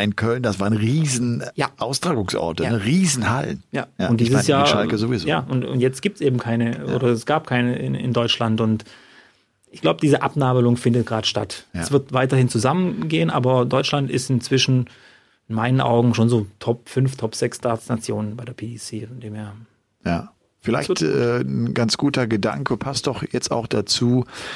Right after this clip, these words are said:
Speaker 1: Am Freitag hat Lukas Wenig auf der Challenge Tour einen neuen Data gespielt.
Speaker 2: Ja.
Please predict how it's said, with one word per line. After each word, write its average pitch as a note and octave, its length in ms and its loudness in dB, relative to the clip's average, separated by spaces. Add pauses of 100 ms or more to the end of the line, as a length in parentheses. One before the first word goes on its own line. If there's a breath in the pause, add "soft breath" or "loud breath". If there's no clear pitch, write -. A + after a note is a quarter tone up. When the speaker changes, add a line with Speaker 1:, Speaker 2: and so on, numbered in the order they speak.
(400 loud breath)
Speaker 1:
Am G#2+ 320 -2
Freitag B2 840 -2
hat B2+ 180 -4
Lukas B2+ 340 0
Wenig D3 540 2
auf B2 120 -2
der A#2+ 140 -4
Challenge D3+ 360 -2
Tour E3+ 180 -2
einen D#3 100 0
neuen F#3 200 0
Data D#2+ 280 -2
gespielt. - 520 -4
Speaker 2:
Ja. B2 140 0